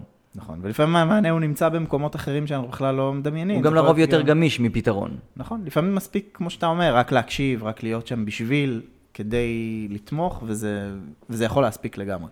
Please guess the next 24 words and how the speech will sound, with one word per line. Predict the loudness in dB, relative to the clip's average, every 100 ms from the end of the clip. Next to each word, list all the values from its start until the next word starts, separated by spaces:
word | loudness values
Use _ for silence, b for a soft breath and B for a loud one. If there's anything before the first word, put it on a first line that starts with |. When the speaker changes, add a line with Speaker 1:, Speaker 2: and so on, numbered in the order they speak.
| -4
Speaker 2:
אני | 0
אומר | 4
עוד | 4 4
פעם, | 4 4
פרק | 4 4 0
שש, | 0 2 4 2
הצלה | 0 4 4 4
בניהול, | 4 6 4
חובה | 4 2 4
להאזין | 4 4 2 -2
לו. | -4 -10 b b b b b b -6
Speaker 1:
נכון, | 4 6 6
אני | 4
עובר | 2 2
לדבר | 4 4 4
הבא, | 6 6 6 2
תיאום | 2 0
ציפיות. | -4 0 2 2 0
דיברנו | -2 0 2 0
על | -2
זה | -2
גם | -2
מקודם, | -4 -4 -2 0 0 -2 -6
אה, | -8